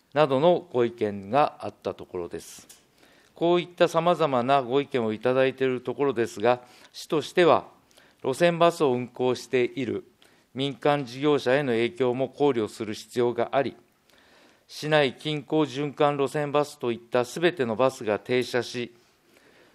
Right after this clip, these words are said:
乗降できるポイントとなる市内中心部にある公共施設、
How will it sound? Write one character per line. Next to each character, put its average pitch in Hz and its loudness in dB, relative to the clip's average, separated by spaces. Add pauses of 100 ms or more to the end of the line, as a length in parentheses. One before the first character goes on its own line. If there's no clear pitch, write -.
乗 151 4
降 156 2
で 139 -2
き 160 -4
る 131 0
ポ 135 -2
イ 139 -4
ン 135 -10
ト 143 -2
と 139 -2
な 143 2
る 104 -4 (640)
市 143 -10
内 143 2
中 147 -6
心 135 -8
部 120 -6
に 117 -2
あ 139 4
る 123 -2
公 127 -2
共 120 -2
施 113 -8
設、 - -4